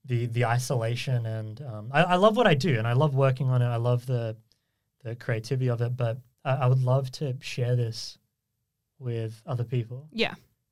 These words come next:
Speaker 1: Um, as in the, the, the, the creative process, the, the, the, you know, the, the
Speaker 2: You'll get
Speaker 1: production.
Speaker 2: there.
Speaker 1: Yeah.
Speaker 2: You'll
Speaker 1: Like,
Speaker 2: get there.
Speaker 1: finding other people that, that love,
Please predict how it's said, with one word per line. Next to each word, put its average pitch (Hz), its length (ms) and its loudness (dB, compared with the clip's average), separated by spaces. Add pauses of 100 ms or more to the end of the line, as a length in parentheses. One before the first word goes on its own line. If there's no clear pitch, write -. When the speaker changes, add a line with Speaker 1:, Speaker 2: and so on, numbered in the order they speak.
(300)
Speaker 1:
Um, 107 440 -10 (380)
as 127 160 4
in 131 400 6 (2000)
the, 110 360 -2
the, 110 280 -6
the, 107 340 -12 (180)
the 123 80 -8
creative 117 340 -6
process, 117 480 -6
the, 113 260 -8
the, 113 180 -8 (120)
the, 117 240 -12 (1300)
you 180 80 -8
know, 107 160 -6
the, 123 160 -4
the 123 100 -2
Speaker 2:
You'll 285 180 4
get 220 180 4
Speaker 1:
production. 131 240 -4 (160)
Speaker 2:
there. 135 120 0
Speaker 1:
Yeah. 107 60 -2 (400)
Speaker 2:
You'll 269 140 2
Speaker 1:
Like, - 80 6
Speaker 2:
get 208 200 0
there. 190 260 -4
Speaker 1:
finding 170 360 6
other 170 140 4
people 160 360 4
that, 135 300 4
that 127 160 2
love, 131 500 2